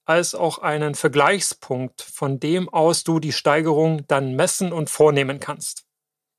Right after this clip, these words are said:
Und idealerweise natürlich, deshalb hörst du ja auch diesen Podcast,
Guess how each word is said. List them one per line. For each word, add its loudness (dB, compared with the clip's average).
Und 4
idealerweise 2
natürlich, -2
deshalb -2
hörst 0
du -2
ja 0
auch -6
diesen -10
Podcast, -2